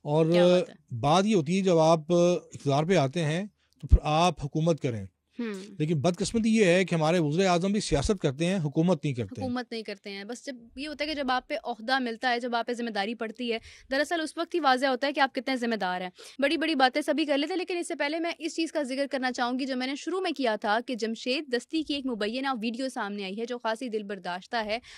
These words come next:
Speaker 2: हमारे व्यूअर्स को भी इंतज़ार होगा कि उस वीडियो में क्या है, तहकीक की गई है या नहीं, अभी तक उसका क्या स्टेटस है?
Speaker 1: अ, मेरा भी अभी वीडियो कल ही मंजर आम पर आई है।
Speaker 2: बिल्कुल।
Speaker 1: और, अ, ये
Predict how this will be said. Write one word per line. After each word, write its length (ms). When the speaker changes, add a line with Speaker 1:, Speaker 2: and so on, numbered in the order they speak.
Speaker 2:
हमारे 260
व्यूअर्स 260
को 100
भी 100
इंतज़ार 400
होगा 180
कि 120
उस 160
वीडियो 280
में 140
क्या 280
है, 380
तहकीक 540
की 180
गई 220
है 220
या 160
नहीं, 380
अभी 180
तक 200
उसका 220
क्या 220
स्टेटस 400
है? 60
Speaker 1:
अ, 200
मेरा 220
भी 100
अभी 160
वीडियो 560
कल 160
ही 240
मंजर 240
आम 160
पर 120
आई 160
है। 120
Speaker 2:
बिल्कुल। 300
Speaker 1:
और, 220
अ, 640
ये 600